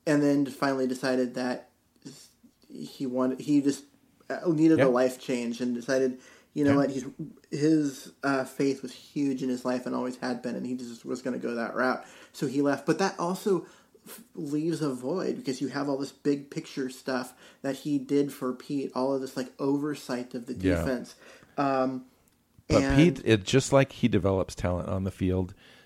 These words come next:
Speaker 2: Pete is really good at developing talent
Speaker 1: Yep.
Speaker 2: in his coaching staff and l-, allowing guys to be themselves and to come in and establish themselves and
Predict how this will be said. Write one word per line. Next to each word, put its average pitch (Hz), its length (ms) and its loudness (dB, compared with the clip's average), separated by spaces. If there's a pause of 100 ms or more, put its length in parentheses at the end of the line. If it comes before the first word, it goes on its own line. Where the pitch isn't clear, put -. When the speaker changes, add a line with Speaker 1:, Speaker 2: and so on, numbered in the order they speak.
(140)
Speaker 2:
Pete 113 320 0 (240)
is 80 220 -8
really 82 220 -2
good 78 160 -4
at - 100 -12
developing - 480 -8
talent - 680 -12 (240)
Speaker 1:
Yep. 139 160 -2
Speaker 2:
in 78 60 -4
his 82 140 -6
coaching 78 380 -6
staff - 480 -14 (280)
and 82 180 -2
l-, 80 160 -8
allowing 85 640 0
guys 76 560 -6
to 85 80 -8
be 80 160 -4
themselves 80 720 -6
and - 120 -12
to - 80 -20
come 95 180 -2
in 87 100 -4
and 76 480 -8
establish 90 580 -4
themselves 87 540 -4
and 76 140 -8